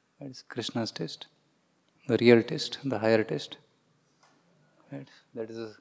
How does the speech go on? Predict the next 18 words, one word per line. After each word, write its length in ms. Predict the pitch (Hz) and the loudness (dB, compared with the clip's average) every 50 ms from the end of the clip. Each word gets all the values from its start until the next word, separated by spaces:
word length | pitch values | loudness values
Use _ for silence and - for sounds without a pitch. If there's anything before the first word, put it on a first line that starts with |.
| _ 131 135 | _ -18 -16
that's 200 | 139 120 110 120 | -14 -12 -10 -10
the 60 | 117 | -4
taste 260 | - 131 123 110 - | 0 0 0 0 0
of 100 | - 117 | -2 -4
Srimad 260 | - - 127 120 117 110 | -2 -2 0 0 0 2
Bhagavatam. 560 | 117 117 113 113 117 117 123 120 120 113 117 - - _ _ _ _ _ _ _ _ _ _ - _ _ _ _ _ _ _ - | 4 6 6 6 6 6 6 4 4 2 0 -6 -16 _ _ _ _ _ _ _ _ _ _ -20 _ _ _ _ _ _ _ 6
Tadeva 440 | 120 110 127 139 139 143 135 131 | 10 12 12 12 12 12 12 12
ramyam 680 | 127 127 127 131 135 139 139 135 123 117 107 98 101 - 113 | 12 12 12 12 12 12 12 12 12 10 6 4 -2 -4 -2
ruchiram 640 | 117 113 117 113 - 139 127 131 123 123 117 110 110 | 2 4 4 6 8 8 10 10 10 8 8 8 8
navam 320 | 110 113 120 123 123 117 | 8 10 10 8 8 6
navam 460 | 113 113 113 117 117 117 110 101 98 - _ _ _ _ _ _ _ _ _ _ _ - - | 6 6 6 6 6 6 2 0 -4 -10 _ _ _ _ _ _ _ _ _ _ _ -2 0
तदेव 320 | 120 107 120 123 123 120 117 | 2 6 6 6 8 6 6
शश्वन् 580 | - - 113 - - - 120 117 113 110 110 107 | 4 0 -4 -4 0 2 2 4 4 4 2 2
मनसो 360 | 110 113 110 - - 123 120 117 113 | 2 2 2 2 4 4 4 4 4
महोत्सवम्। 580 | 104 107 117 117 - - - - 139 151 147 - - _ _ _ _ _ _ _ _ _ - - _ _ _ | 2 2 0 -2 -4 -4 -4 -2 -2 -2 -4 -8 -12 _ _ _ _ _ _ _ _ _ -20 -20 _ _ _
तदेव 380 | 120 117 120 147 156 156 143 143 123 - | 6 12 12 12 12 12 12 12 12 12
शोकारणवशोषणं 1300 | 135 131 123 - 143 143 139 135 127 117 117 120 135 123 - - 135 135 127 - - 127 117 117 120 127 123 117 113 | 10 10 12 12 12 12 12 12 12 12 12 10 10 10 10 10 10 10 10 8 4 2 2 4 4 4 4 4 2
नृणां 380 | 113 113 117 117 120 120 117 | 0 0 0 0 0 -2 -4